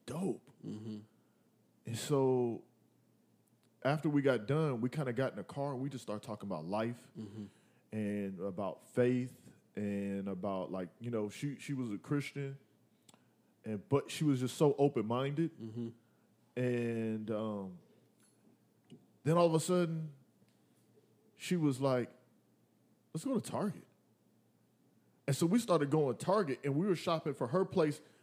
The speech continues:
Speaker 1: but at the same token, and this is our first date.
Speaker 2: Right, right.
Speaker 1: So it's already been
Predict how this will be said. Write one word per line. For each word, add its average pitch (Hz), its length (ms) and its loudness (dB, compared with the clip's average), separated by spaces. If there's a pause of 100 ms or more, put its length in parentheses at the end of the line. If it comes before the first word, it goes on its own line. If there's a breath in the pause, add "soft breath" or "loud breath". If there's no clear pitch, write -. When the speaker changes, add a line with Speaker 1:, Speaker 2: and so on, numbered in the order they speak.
(100)
Speaker 1:
but 143 80 2
at 139 100 -2
the 131 80 -4
same 170 260 -2
token, 185 400 2 (160 loud breath)
and 160 100 2
this 269 120 6
is 214 100 4
our 147 120 6
first 180 400 2
date. 185 260 4
Speaker 2:
Right, 90 260 0 (120)
right. 92 260 -4
Speaker 1:
So 160 280 2 (540 soft breath)
it's 151 220 0
already 196 400 8
been 156 300 2